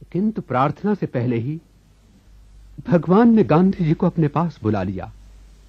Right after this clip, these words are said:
जो हाल सुकरात का हुआ, मंसूर का हुआ, ईसा मसीह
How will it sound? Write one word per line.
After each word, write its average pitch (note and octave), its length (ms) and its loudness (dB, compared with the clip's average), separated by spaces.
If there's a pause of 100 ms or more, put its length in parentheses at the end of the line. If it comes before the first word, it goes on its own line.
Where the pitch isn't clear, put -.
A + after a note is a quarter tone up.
(1200)
जो B2+ 320 -2
हाल C#3+ 280 -4
सुकरात C3+ 520 -8
का C3+ 100 -6
हुआ, A2 340 -10 (1300)
मंसूर A3 520 0
का F#3+ 140 -4
हुआ, A#2 380 -8 (1400)
ईसा B3 300 0
मसीह B3 360 2